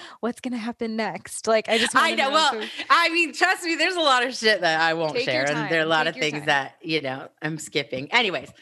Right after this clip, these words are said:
Speaker 2: so yeah, so I was back in L A, um, I lived with my grandparents when I first got back. They had a ranch in Malibu, um, that I grew up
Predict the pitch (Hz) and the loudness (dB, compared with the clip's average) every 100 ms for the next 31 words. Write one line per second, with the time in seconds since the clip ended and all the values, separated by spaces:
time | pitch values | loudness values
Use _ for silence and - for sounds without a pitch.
0 | - - - - - _ _ - - 269 | -20 -20 -20 -20 -20 _ _ -4 2 2
1 | 247 269 190 - 214 196 185 135 135 - | 2 0 -2 0 2 2 -2 -4 -4 -2
2 | 226 247 262 170 135 139 165 208 - _ | -2 0 0 0 0 -2 -2 -6 -18 _
3 | - 185 180 170 143 139 160 127 _ _ | -2 0 2 0 -2 -8 -18 -20 _ _
4 | _ _ _ _ - 175 170 160 165 190 | _ _ _ _ -2 0 0 -2 -2 -2
5 | 233 240 160 123 131 170 180 139 120 127 | -2 -4 -6 -6 -2 0 -2 -4 -4 -6
6 | 151 - 143 139 135 - 131 - 143 - | -10 -6 -4 -4 -4 -4 -4 -2 -2 -2
7 | 120 127 139 - 135 139 139 123 - 117 | -4 -4 -6 -4 -2 0 -2 -4 -6 -2
8 | 127 135 - 123 120 120 120 117 110 113 | -2 -2 -4 -4 -2 -2 -2 -4 -4 -6
9 | 127 - - - - - - - 143 139 | -8 -12 -20 -20 -20 -20 -20 -2 0 2
10 | 131 120 113 - - _ 131 143 139 156 | 0 -2 -6 -12 -20 _ 0 2 2 0
11 | 147 147 | 2 0